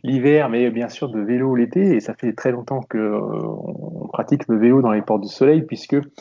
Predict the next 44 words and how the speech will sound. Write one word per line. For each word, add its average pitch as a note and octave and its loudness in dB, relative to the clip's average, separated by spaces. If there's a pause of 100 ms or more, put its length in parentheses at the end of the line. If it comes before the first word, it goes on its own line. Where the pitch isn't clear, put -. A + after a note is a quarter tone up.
(320)
euh, A1+ -6
y A#2+ -2
a, - -2
les A2+ 0
remontées A#2+ 0
mécaniques A#2 2
sont A#2 -2
ouvertes A2 2
maintenant A#2 0
depuis A#2+ -2
presque A#2+ -4
trente - -2
ans. D#3 -4 (480)
On G#2 -6
a G#2 -6
commencé A#2+ 0
en G2 -6
réalité A2 -2 (160)
en G2 -6
dix-neuf A#2+ -2
cent C#3+ -4
quatre-vingt-douze. A2+ 0 (520)
Donc A#2 2
situé C#3+ 0
entre B2 0
le A2+ 4
lac A2+ 0
Léman A#2 0
et, G2+ -2
et G#2+ 0
le G#2 2
Mont G#2 0
Blanc, C#3+ 2
euh, G#2 -4
vous G#2 -8
situez - -2
en A2 2
Haute-Savoie A#2 2
d'une A2 -4
part, D3 0
mais B2 -2
aussi C#3 -4
en B2+ -2
Valais, C3+ -2